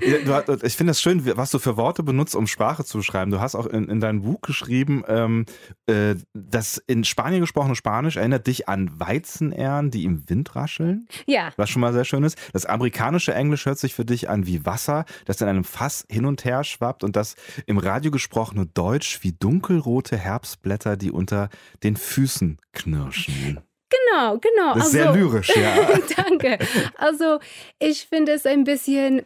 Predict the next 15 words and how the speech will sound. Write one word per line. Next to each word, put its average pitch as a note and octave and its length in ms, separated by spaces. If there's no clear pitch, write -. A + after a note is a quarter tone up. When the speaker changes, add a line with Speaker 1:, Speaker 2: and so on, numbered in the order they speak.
Speaker 2:
ja, C4 200
Herbst C4 540
hat A3+ 220
diese A3+ 560
Frische A#3+ 920
Speaker 1:
Mhm. B2+ 100
Speaker 2:
in A#3+ 200
der A3+ 160
Luft B3 580
und, A#3 580
ähm, G#3+ 440
k-, - 120
ein A3+ 160
bisschen A#3+ 420
knackig. A3 840